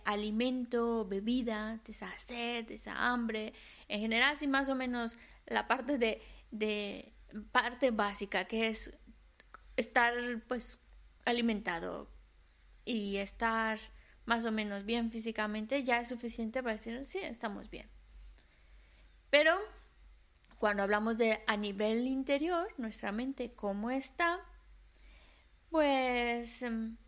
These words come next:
queremos, <laughs> a veces no sabemos cómo contestarlo, pero "¿cómo está mi mente?". Pero queremos que nuestra mente esté bien. Queremos que nuestra mente se encuentre feliz.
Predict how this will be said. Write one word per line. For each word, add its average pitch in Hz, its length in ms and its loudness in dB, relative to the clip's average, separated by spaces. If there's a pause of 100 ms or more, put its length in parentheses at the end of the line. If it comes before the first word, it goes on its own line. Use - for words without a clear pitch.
(160)
queremos, 285 580 4 (180)
<laughs> - 600 -10
a 190 100 4
veces 262 220 2
no 285 140 4
sabemos 240 360 4
cómo 214 240 -2
contestarlo, 214 800 -2
pero 196 420 0 (540)
"¿cómo 214 220 0
está 254 300 0
mi 247 140 0
mente?". 208 540 -4 (480)
Pero 277 260 6
queremos 320 480 4
que 262 120 0
nuestra 240 420 0
mente 247 380 0
esté 233 400 0
bien. 185 420 -6 (1120)
Queremos 285 400 4
que 311 100 0
nuestra 254 340 0
mente 269 600 2
se 262 160 -8
encuentre 233 400 0
feliz. 190 600 -2